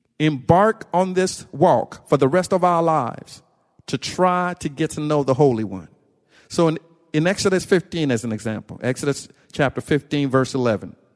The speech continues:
it says, "Who among the gods is like you, Lord? Who is like you, majestic in holiness, awesome in glory, working wonders?"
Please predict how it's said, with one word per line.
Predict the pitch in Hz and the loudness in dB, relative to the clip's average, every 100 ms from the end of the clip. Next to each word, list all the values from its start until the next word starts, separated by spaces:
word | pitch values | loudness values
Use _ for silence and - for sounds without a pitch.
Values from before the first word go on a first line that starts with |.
| _ _ _ _ _ _ _ _ _ - _ | _ _ _ _ _ _ _ _ _ -20 _
it | 135 | -4
says, | 135 170 143 - | -2 2 0 2
"Who | 208 214 | 2 4
among | 196 196 175 | 2 0 -2
the | 165 | -2
gods | 165 156 117 113 - - | 0 0 -2 -6 -12 -8
is | 135 127 | -6 0
like | 143 - - | -2 -2 -6
you, | 113 - | -8 -8
Lord? | - 110 104 - - _ _ _ _ _ _ _ _ _ _ _ - | -4 -2 -2 -8 -20 _ _ _ _ _ _ _ _ _ _ _ 0
Who | 226 214 | 4 4
is | 185 | 2
like | 190 165 - | 0 0 -4
you, | 104 90 _ _ _ _ _ _ _ _ _ _ | -14 -14 _ _ _ _ _ _ _ _ _ _
majestic | 127 131 - 190 214 - - - _ - | -6 -6 -2 2 2 0 -6 -8 _ -8
in | 135 131 | -6 0
holiness, | 170 151 104 98 - - _ _ _ _ _ - | 2 2 -2 -10 -14 -20 _ _ _ _ _ -2
awesome | 196 226 220 208 214 214 - | 2 2 0 -2 -4 -6 -6
in | 185 | -6
glory, | 151 135 107 90 57 - _ _ _ - | 0 2 2 0 -10 -16 _ _ _ -8
working | 117 151 202 - 196 196 170 | 4 4 4 0 -6 -6 -14
wonders?" | 110 139 147 104 - - | -4 0 0 -2 -10 -16